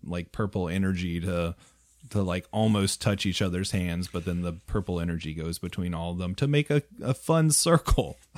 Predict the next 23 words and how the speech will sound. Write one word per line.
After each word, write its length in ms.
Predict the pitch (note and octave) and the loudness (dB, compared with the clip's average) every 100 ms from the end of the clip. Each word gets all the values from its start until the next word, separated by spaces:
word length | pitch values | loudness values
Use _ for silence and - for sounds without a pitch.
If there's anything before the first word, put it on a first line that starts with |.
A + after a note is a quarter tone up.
| - | -14
<laughs> 340 | - - - - | -14 -20 -14 -6
to 160 | - | 0
make, 200 | F3 C#3 | 2 2
like, 200 | D3 C#3+ | 4 6
an 120 | C#3 C#3 | 4 4
eighties, 580 | B2+ C3+ C3+ C3 - - - - B2 B2+ | 2 4 4 4 2 -2 -10 -16 -2 4
uh, 200 | C3 C3+ | 4 6
an 140 | D3+ C#3+ | 8 8
eighties 340 | C#3+ D3+ C#3 | 10 8 6
style 480 | - C#3 C3+ C3+ D3 | 4 4 6 6 6
energy 400 | D#3 D3+ C3 B2+ | 8 8 8 4
circle. 420 | A#2 A#2+ G#2+ D#2 | 4 2 2 -2
I 100 | E2+ | -2
don't 160 | G#2 G#2 | 0 0
know, 220 | F#2 F2 | -2 -4
like, 320 | G#2+ G2 F#2+ A2+ | -4 -4 -4 -6
well, 240 | G#2+ G#2+ - - - - | -4 -6 -10 -20 -18 4
not 220 | D3 D#3+ | 8 8
sure 180 | - D3+ | 8 6
what 180 | D3 D3 | 8 8
was 140 | C3+ | 8
happening 440 | C#3 C3+ C3 B2 A#2 | 8 6 4 4 6
there 380 | B2 B2 A#2+ | 6 6 4